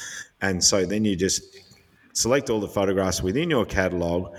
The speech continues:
that are from that Bright twenty twenty shoot and just click and drag them over into that Bright twenty twenty collection, and that will, um, put them into that collection.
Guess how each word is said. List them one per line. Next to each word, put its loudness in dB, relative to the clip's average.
that 0
are 0
from 2
that -2
Bright 0
twenty 0
twenty 0
shoot 2
and 0
just 0
click 0
and -2
drag 0
them -2
over 2
into -2
that 0
Bright 0
twenty 0
twenty 0
collection, 0
and 2
that 2
will, 0
um, 0
put 2
them -2
into -2
that 0
collection. 0